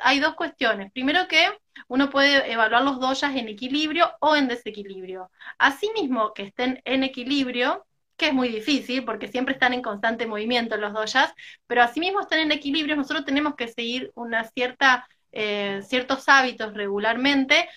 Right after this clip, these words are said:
para evitar que este doya se desequilibre. Y como vos muy bien dijiste, esto de que está muy relacionado la emoción a las manifestaciones de la piel, fíjate que dentro incluso de la medicina alopática occidental,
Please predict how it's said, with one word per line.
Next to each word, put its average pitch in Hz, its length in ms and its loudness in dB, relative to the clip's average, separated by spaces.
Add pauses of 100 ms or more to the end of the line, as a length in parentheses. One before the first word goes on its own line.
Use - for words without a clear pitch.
(200)
para 247 380 6
evitar 240 500 2
que 330 60 -6
este 269 200 -8
doya 233 220 -2
se 240 160 -8
desequilibre. 202 800 -8 (500)
Y 262 500 0
como 269 240 4
vos 302 100 4
muy 330 140 -2
bien 330 200 0
dijiste, 294 380 -4
esto 262 240 -2
de 240 100 0
que 240 80 -12
está - 180 0
muy 254 180 -2
relacionado 247 560 0
la 208 100 -2
emoción 202 480 -4
a 220 60 -4
las 196 120 -6
manifestaciones 196 720 -10
de 247 60 -6
la 240 160 2
piel, 285 240 -2
fíjate 247 360 -4
que 233 140 -2
dentro 269 300 0
incluso 269 340 -4
de 247 100 0
la 220 120 -2
medicina 202 460 -4
alopática 208 840 2
occidental, 226 800 0